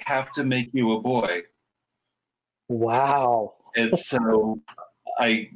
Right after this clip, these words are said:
Speaker 1: got to the meeting, and the Scoutmaster apparently decided that I had no potential at all, and he had a special patrol for those of us that had no potential.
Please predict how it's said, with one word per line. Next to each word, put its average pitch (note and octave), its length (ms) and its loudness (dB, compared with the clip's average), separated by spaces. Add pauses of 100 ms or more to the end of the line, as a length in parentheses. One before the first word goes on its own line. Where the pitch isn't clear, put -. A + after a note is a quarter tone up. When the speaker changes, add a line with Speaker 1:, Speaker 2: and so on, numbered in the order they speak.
(100)
Speaker 1:
got C3 280 0
to C#3 100 -2
the C3+ 60 0
meeting, A#2 680 4
and G#2 240 -2
the G#2+ 100 0
Scoutmaster A#2+ 920 -4
apparently A2 500 -4
decided G#2+ 560 -4 (120)
that G#2 80 0
I G2+ 40 -4
had A2 200 -6
no A2 160 0
potential A#2 580 -4
at G2 80 -2
all, F#2 360 -4
and G2 100 -8
he G#2 60 -6
had G2+ 140 -4
a G2 60 -8
special A#2 440 -4
patrol A#2 640 -2
for G2 320 0 (340)
those A2 280 0
of G2+ 80 -6
us G#2 220 -2
that G2+ 140 -6
had G#2 160 -4
no G#2 120 -6
potential. G#2 680 -8